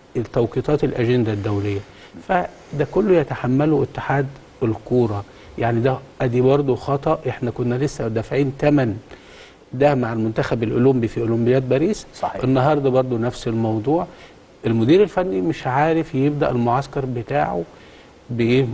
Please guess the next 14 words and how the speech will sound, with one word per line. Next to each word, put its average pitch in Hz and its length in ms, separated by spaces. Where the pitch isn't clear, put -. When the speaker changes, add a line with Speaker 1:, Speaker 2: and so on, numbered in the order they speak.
Speaker 1:
ب-، 113 380
باكبر 123 520
عدد 120 340
من 110 180
اللعيبه. 110 500
كان 135 220
زمان 120 320
بنبدا 120 420
باللعيبه 113 460
المحليين 117 720
عدد 123 320
كبير 151 260
وبينضم 214 560
المحترفين 156 760